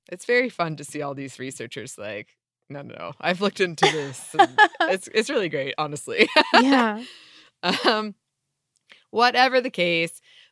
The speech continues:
Speaker 1: by the eighteen sixties, Sonoma and Napa in California had significant vineyards of Zinfandel, and the grape was making a name for itself in wine,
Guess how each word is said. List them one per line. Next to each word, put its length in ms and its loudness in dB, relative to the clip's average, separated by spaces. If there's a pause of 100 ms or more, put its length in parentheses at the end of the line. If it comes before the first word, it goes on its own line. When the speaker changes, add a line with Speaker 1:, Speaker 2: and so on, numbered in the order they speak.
(140)
Speaker 1:
by 280 4
the 160 -4
eighteen 360 -4
sixties, 680 -8
Sonoma 760 -6
and 160 -6
Napa 520 -4
in 100 -14
California 680 -8
had 400 -4
significant 520 -10
vineyards 540 -12
of 200 -10
Zinfandel, 720 -10 (320)
and 220 -4
the 80 -4
grape 240 -2
was 120 -6
making 240 -6
a 40 -2
name 180 -2
for 140 0
itself 440 -8
in 260 -6
wine, 400 -4